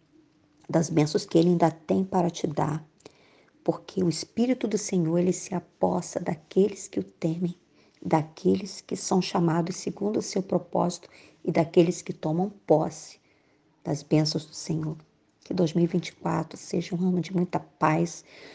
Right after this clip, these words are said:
muita saúde, muita prosperidade, muito amor.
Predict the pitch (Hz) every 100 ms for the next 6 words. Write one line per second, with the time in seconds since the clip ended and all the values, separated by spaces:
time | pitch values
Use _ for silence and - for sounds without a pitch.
0 | - - 185 190 - 170 170 185 180 180
1 | 175 180 175 - 180 208 202 - 196 190
2 | 160 170 175 175 - 160 185 196 196 -
3 | - - 160 156 160 180 185 -